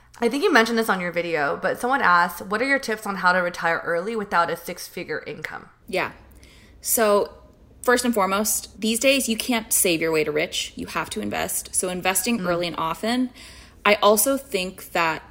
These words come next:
Speaker 2: it's really important for the planning piece to calculate your F U number.
Speaker 1: Mm.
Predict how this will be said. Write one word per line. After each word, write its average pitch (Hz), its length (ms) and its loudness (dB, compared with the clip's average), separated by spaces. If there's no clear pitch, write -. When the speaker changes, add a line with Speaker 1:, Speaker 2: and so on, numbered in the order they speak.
Speaker 2:
it's 185 200 0
really 190 200 2
important 180 480 -4
for - 180 2
the 196 80 4
planning 185 460 0
piece 262 280 0
to - 120 -2
calculate 185 680 0
your 185 220 0
F 175 260 0
U 160 140 -2
number. 120 500 -4
Speaker 1:
Mm. 170 60 -12